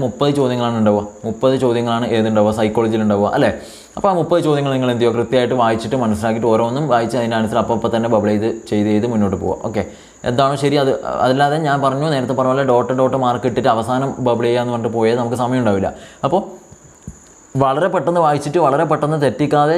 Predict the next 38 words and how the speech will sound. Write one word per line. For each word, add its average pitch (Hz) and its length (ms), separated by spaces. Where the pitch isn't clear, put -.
ചെറിയ 131 200
സമയത്തിനുള്ളിൽ 143 420
ബബിൾ 123 160
ചെയ്യാനും 131 280
കൂടെ 135 140
നിങ്ങൾ 123 220
ശ്രദ്ധിക്കണം. 101 480
ഓക്കെ, 107 160
ക്ലിയർ 139 180
ആണോ? 131 120
ഇനി 135 120
അതിലെന്തെങ്കിലും 147 440
സംശയമൊക്കെ 139 360
ഉള്ളവരുണ്ടെങ്കിൽ 135 440
നിങ്ങൾ 127 160
എന്ത് 123 100
ചെയ്യുക? 117 240
വെറുതെ 151 360
നിങ്ങളൊരു 156 320
പേപ്പർ 139 260
എടുത്തിട്ട് 135 260
ഒരു 127 160
പേന 123 240
എടുത്തിട്ട് 120 300
കണ്ടമാനം 123 480
ബബിൾ 110 180
ചെയ്ത് 110 180
പഠിക്കുക. 95 240
ഓക്കെ, 110 200
ബബിൾ 107 180
ചെയ്ത്, 113 200
ബബിൾ 107 180
ചെയ്ത് 107 220
പഠിക്കുക. 95 240
ക്ലിയർ 113 200
ആണോ? 107 120
വെറുതെ 113 280
കുത്തിയിടല്ല. 127 400